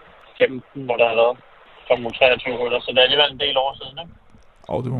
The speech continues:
Speaker 2: man sige. Du er jo mest, øh, mest kendt for mountainbike, selvfølgelig. Hva-, hvor, hvor efterlader det dine ambitioner sådan til, til det her V M?
Speaker 1: Det er svært at sige, synes jeg. Altså, jeg, som jeg også sagde før, jeg har ikke kørt nogen udenlandske starter, så jeg ved simpelthen ikke, hvor jeg ligger i forhold til de andre ryttere.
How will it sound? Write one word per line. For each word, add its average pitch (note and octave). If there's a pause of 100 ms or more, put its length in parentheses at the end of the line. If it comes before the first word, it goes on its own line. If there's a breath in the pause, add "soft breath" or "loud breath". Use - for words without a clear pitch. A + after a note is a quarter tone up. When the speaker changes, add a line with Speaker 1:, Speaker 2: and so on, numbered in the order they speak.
Speaker 2:
man C#3+ (100)
sige. A#2+ (440 loud breath)
Du C#3
er C3+
jo D3
mest, C#3
øh, B2 (680 loud breath)
mest G#2+
kendt C3
for B2+
mountainbike, A#2+
selvfølgelig. A#2+ (460)
Hva-, A#2+
hvor, C#3+ (120)
hvor D3 (100)
efterlader C#3+
det A#2
dine A#2
ambitioner C#3+
sådan C#3
til, B2
til A#2+
det C3
her B2+
V - (140)
M? C#3 (420)
Speaker 1:
Det C#3+
er -
svært B2+
at -
sige, C#3+
synes C3+
jeg. - (180)
Altså, B2+
jeg, B2+ (120)
som C3+
jeg B2
også B2+
sagde B2+
før, A#2+
jeg A#2
har A#2
ikke -
kørt A#2+
nogen B2
udenlandske B2
starter, A2+
så B2
jeg A#2
ved C3 (680)
simpelthen B2
ikke, B2
hvor A#2
jeg A2+
ligger B2
i A#2+
forhold B2
til A#2
de A2+
andre A#2
ryttere. B2